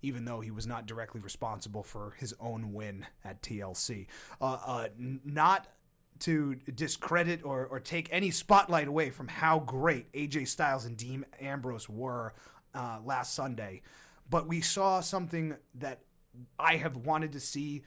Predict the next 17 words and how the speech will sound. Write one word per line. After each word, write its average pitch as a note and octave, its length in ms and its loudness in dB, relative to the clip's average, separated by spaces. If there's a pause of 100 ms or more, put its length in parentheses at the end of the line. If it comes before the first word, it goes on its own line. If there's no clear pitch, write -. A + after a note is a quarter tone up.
(180)
since - 320 -8 (100)
early D#3+ 300 4
days C3+ 460 -2 (120)
of C3 120 -4
her B2 140 -6
first D3+ 320 2
debut C3 340 0
in A#2+ 80 -2
N A#2+ 140 -2
X - 160 -8
T, A#2+ 160 -6
but B2+ 180 -8
Alexa B2+ 520 -2
Bliss C3 420 -2 (240)
managed B2+ 340 -6
to C3+ 60 -8
defeat D3 580 -2